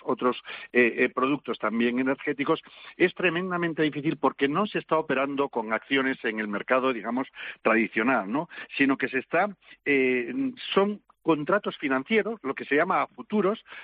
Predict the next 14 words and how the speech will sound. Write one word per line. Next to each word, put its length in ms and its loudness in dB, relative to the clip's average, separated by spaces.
para 220 4
entendernos, 720 -2
y 160 2
en 280 2
el 280 0
que, 180 6
eh, 80 -2
eh, 640 2
tampoco 560 0
es 100 -2
necesario 680 0
mucho 320 -4
dinero 400 0
para, 320 -2